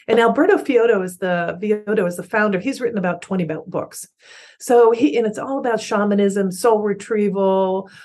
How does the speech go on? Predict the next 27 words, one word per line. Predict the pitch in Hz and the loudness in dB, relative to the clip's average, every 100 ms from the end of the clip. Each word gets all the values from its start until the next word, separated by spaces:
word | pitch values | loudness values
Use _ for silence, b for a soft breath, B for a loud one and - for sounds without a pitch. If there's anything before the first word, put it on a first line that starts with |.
| B | B
um, | 196 190 190 | -2 0 0
illuminations, | 220 233 226 226 214 202 202 202 - 208 202 202 185 | 0 0 0 0 2 4 2 0 -4 -2 0 -2 -4
destiny | - 220 - 226 214 | -4 -4 -2 0 0
retrieval, | 202 214 - 226 220 214 | 0 -2 -2 -2 0 0
all | 220 277 | -2 0
those | 339 294 | 0 -2
sorts | - 220 220 | 0 -4 -4
of | |
things | - 262 247 214 | -6 -6 -4 -4
that | 214 | -2
we | 196 196 | 0 2
learn, | 202 262 311 262 208 202 B B B _ - - | 2 2 2 2 2 -2 B B B _ -20 -8
uh, | 220 196 190 | 0 0 0
in | 202 | 0
our | 185 | 0
shaman | - 226 185 156 | -2 -4 -2 -4
work. | - - - _ b b b | -6 -10 -10 _ b b b
And | 233 220 | -4 2
so | 247 | 4
I | 220 | 4
trained | 214 - 240 240 240 208 | 2 2 4 4 4 2
with | 220 220 | -2 0
him. | 233 220 220 240 B B B 240 | 0 2 0 -6 B B B -4
Um, | 202 185 | -2 0
he | 185 226 | -2 -6
trained | 226 - 208 202 | -8 -2 0 2
me, | 202 202 202 196 | 2 2 2 -2